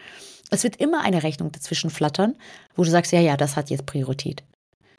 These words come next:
Ja, ich muss erst meine Schulden abbezahlen, ich muss erst mehr verdienen, ich muss erst besser verstehen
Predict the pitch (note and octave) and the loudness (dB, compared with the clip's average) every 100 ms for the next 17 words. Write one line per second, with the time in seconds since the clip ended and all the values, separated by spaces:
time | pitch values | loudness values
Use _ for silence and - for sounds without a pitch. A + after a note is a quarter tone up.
0 | _ _ _ _ - C#3+ C#3 C#3 - C#3 | _ _ _ _ -2 0 0 -4 -6 -6
1 | - C#3 - G#3 E3+ E3+ C#3 D3+ C#3+ D3 | -6 -2 4 6 4 -2 -4 -4 -4 -4
2 | C#3+ D3 C#3+ - - C3+ C#3 F#3+ F#3+ E3 | -6 -8 -10 -6 -6 -2 4 8 8 6
3 | - C3+ - A#2+ - - - C3+ - F#3 | -2 -6 -6 -10 -10 -12 -12 -4 6 8
4 | F#3 | 8